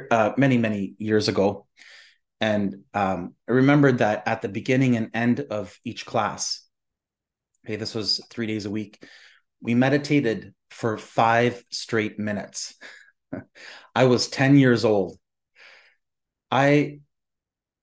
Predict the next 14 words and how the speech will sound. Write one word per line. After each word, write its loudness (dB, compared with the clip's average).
it, -12
it, -14
it -4
was -8
hard 2
for 0
me 0
to -6
do 2
that -6
at -4
ten -2
years -2
old, 0